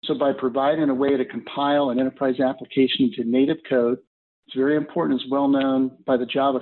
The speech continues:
community, the J V M program running inside a container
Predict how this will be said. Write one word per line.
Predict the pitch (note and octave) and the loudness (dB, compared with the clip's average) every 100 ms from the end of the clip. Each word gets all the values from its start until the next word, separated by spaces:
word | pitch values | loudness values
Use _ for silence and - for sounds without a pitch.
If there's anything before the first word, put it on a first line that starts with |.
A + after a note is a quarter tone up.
| - | -4
community, | C#3 C#3+ B2 A#2 | 0 0 0 -4
the | A#2 A2+ | -8 -8
J | - C3+ | -2 0
V | C3+ C3+ | 2 0
M | B2 | 0
program | B2+ D#3 D3+ C3 A#2+ A#2 - _ _ _ _ - | -2 -2 0 0 0 -2 -6 _ _ _ _ -4
running | C3+ C3 C#3+ - | 0 0 0 -2
inside | E3 E3 - D3 | -4 -2 0 0
a | C3 | -2
container | - - G3+ G#3 B2 A#2+ | -6 -4 0 0 0 -4